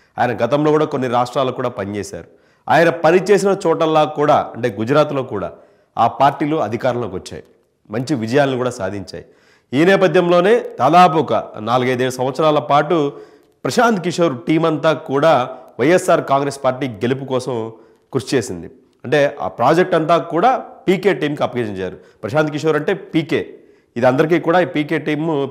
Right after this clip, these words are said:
పేరు అందరికీ, అందరూ తెలిసిన వ్యవహారమే. ఆ ప్రశాంత్ కిషోర్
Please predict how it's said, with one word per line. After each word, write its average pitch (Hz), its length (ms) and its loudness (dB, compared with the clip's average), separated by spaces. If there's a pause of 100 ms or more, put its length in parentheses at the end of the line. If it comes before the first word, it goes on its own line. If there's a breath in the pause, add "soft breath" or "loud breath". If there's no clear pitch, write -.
పేరు 147 400 2 (340 loud breath)
అందరికీ, 151 380 0
అందరూ 135 260 0 (240)
తెలిసిన 156 360 -2
వ్యవహారమే. 135 600 2 (560 soft breath)
ఆ 147 140 6
ప్రశాంత్ 170 500 2
కిషోర్ 160 360 2